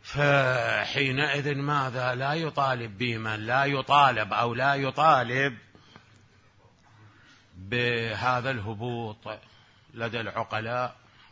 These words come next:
إيه. بل لدى العقلاء يذم هذا أو يحبس هذا الشخص، أما تعال ادفع ماذا؟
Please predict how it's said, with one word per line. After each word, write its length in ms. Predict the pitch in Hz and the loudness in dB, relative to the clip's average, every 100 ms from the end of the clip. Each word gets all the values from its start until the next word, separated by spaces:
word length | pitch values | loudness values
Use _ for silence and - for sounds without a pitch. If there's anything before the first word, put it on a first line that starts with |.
| - | -18
إيه. 260 | 90 80 78 - - _ - - | -16 -16 -18 -20 -20 _ -20 -10
بل 420 | 160 240 226 120 90 - - _ _ _ _ _ - | 2 2 4 0 -6 -20 -20 _ _ _ _ _ -14
لدى 240 | 104 113 120 | -8 -6 -4
العقلاء 640 | 104 123 131 139 160 127 | -2 -2 -2 0 0 -2
يذم 380 | 123 120 143 139 | -6 -4 -4 -2
هذا 500 | 135 135 120 127 127 | 0 0 -2 -4 -4
أو 260 | 98 104 98 | -4 -4 0
يحبس 480 | 143 143 135 - | 0 0 0 0
هذا 280 | 123 123 117 | 0 -2 -2
الشخص، 640 | 113 - 123 120 117 101 | -6 -6 -8 -8 -10 -10
أما 440 | - 131 127 123 120 | -4 -2 -2 -2 -4
تعال 400 | - 113 135 131 | 0 2 2 0
ادفع 500 | 180 196 - 175 147 | 0 0 6 8 8
ماذا؟ 600 | 185 185 160 143 135 | 10 10 8 6 2